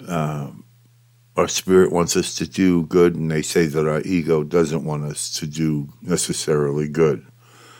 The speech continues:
I think that's hogwash. The whole goal for me of doing these twelve steps and learning to live according to them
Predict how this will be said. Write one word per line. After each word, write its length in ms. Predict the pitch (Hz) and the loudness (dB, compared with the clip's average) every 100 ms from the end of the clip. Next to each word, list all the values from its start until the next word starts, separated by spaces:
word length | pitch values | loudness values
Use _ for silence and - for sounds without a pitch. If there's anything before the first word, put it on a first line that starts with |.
| - - _ _ _ _ _ _ _ 90 | -20 -20 _ _ _ _ _ _ _ 2
I 140 | 95 | 2
think 300 | - 98 82 | 4 0 2
that's 240 | 82 80 | 0 0
hogwash. 840 | - 80 78 69 65 65 - - - _ _ _ _ _ _ _ _ - | 2 2 2 0 -4 -6 -10 -12 -16 _ _ _ _ _ _ _ _ -6
The 100 | 90 | 0
whole 340 | 98 117 139 | 6 8 6
goal 420 | 127 107 85 82 | 6 8 8 8
for 220 | 82 - 85 | 4 2 4
me 400 | 87 71 80 87 | 4 2 -4 -6
of 600 | 78 76 71 - - - _ _ _ _ _ _ _ _ - | -2 0 0 -4 -20 -20 _ _ _ _ _ _ _ _ 0
doing 340 | 107 110 104 | 4 6 6
these 260 | 90 82 - | 4 2 0
twelve 360 | - 80 78 | 4 4 4
steps 500 | - - 67 73 - | -2 -2 -2 -2 -2
and 160 | 80 76 | 0 2
learning 340 | 90 92 95 | 4 4 2
to 160 | - 82 | 2 2
live 220 | 80 80 | 4 4
according 580 | 82 - 104 95 80 76 | 0 0 4 4 4 -2
to 160 | - 69 | -6 -8
them 400 | 67 65 95 | -8 -10 -12